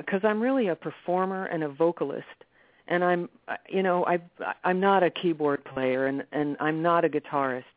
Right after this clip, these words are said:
so I don't play an accompanying instrument. But I would love to be able to play parts, just, you know, horn parts, something like that, um,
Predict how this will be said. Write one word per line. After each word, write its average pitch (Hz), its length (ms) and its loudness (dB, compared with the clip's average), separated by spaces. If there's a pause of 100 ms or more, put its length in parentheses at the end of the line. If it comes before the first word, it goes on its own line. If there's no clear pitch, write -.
so 147 220 2 (420)
I 170 100 2
don't 180 240 2 (460)
play 185 280 4
an 160 100 2
accompanying 160 640 -2
instrument. 135 560 -6 (880)
But 202 140 4
I 185 100 2
would 180 180 2
love 196 260 2
to 196 80 -2
be 165 100 4
able 147 120 0
to 143 80 -2
play 147 280 -4
parts, 135 440 -2 (480)
just, 220 140 -8 (540)
you 180 80 -2
know, 156 160 0
horn 165 280 -2
parts, 120 400 -6
something 185 300 -2
like 139 220 -4
that, 123 320 0 (680)
um, 135 380 0